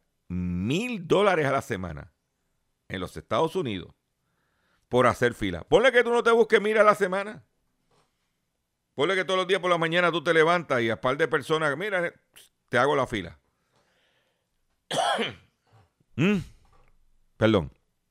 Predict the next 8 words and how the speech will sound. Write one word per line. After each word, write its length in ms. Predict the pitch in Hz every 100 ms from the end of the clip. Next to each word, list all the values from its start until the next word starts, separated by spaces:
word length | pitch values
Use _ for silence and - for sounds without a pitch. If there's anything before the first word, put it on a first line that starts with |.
| _ _ _ _ _ _ _ _ _ _ _ _ _ _ _ _ _ _ _ _ _ -
Pero 300 | 170 165 - _ _ _ _ _ _ _ _ _ _ _ -
en 220 | 123 127
otro 540 | 147 151 170 170 170
trabajo 840 | 170 170 160 170 185 160 135 - _ _ _
que 120 | 151
también 300 | 143 123 123
está 240 | 143 - 151
agradable, 720 | 156 151 170 254 233 196 -